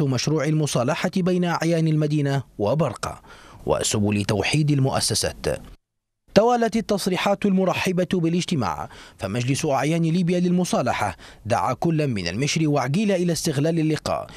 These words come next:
والتوصل لاتفاق يحفظ وحدة البلاد. ترحيب لم يخل من التحذير من خطورة العودة للبلاد دون الخروج بأي نتائج. المنطقة الشرقية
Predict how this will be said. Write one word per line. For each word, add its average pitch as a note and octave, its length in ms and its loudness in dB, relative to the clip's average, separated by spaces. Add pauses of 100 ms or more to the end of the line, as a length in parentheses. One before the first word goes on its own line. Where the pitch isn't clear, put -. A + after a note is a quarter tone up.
(180)
والتوصل B2+ 720 -2
لاتفاق B2+ 640 -2
يحفظ D#3 680 0
وحدة E3 500 0
البلاد. F#2+ 680 -4 (880)
ترحيب D3 400 0 (280)
لم C#3 220 0
يخل F#3 220 0
من G#3 220 2
التحذير E3 760 0 (260)
من C#2 100 -8
خطورة D3+ 480 0
العودة F3+ 500 2
للبلاد D3 680 2 (260)
دون A2 220 -2
الخروج E3 480 2
بأي F3 460 2
نتائج. A2+ 600 0 (560)
المنطقة A3 540 2
الشرقية B2 600 0